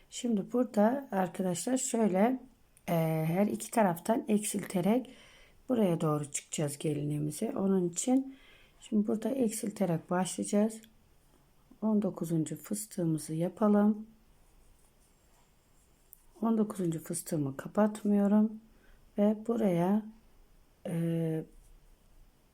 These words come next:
hemen dibindeki fıstığımın tepesine bir fıstık daha yapıp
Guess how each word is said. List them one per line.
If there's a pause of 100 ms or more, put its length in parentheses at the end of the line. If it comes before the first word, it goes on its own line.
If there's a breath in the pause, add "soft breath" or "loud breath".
(320)
hemen
dibindeki
fıstığımın
tepesine
bir
fıstık
daha
yapıp